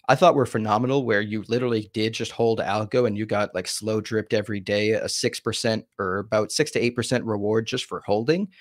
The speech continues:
uh, which was fantastic in a way to get people into Algorand. But over time,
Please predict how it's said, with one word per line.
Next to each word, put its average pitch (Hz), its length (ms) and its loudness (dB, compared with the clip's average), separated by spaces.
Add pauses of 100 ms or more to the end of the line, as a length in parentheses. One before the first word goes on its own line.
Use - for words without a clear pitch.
(400)
uh, 117 220 4
which 123 240 -6
was 180 100 0
fantastic 139 600 2
in 139 80 0
a 117 40 2
way 113 180 2
to 107 60 2
get 110 280 0
people 117 380 -2
into 110 380 -2
Algorand. 107 600 2 (340)
But - 160 2
over 160 320 2
time, 110 580 2